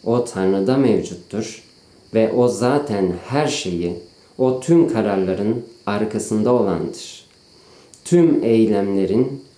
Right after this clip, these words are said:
arkasında olandır. Her şeyin yapanı odur. Bugün burada gördüğün bu görüntü sadece bir görüntüden ibarettir.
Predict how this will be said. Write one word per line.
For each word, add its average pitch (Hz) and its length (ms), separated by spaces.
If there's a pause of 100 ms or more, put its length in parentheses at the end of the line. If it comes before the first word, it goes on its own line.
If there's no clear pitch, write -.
arkasında 120 720
olandır. 101 640 (760)
Her 160 220
şeyin 104 480
yapanı 98 540 (320)
odur. - 540 (720)
Bugün 139 320
burada 135 220
gördüğün 110 600
bu 127 120
görüntü 104 580 (420)
sadece 107 760
bir 98 380 (220)
görüntüden 107 640
ibarettir. 87 840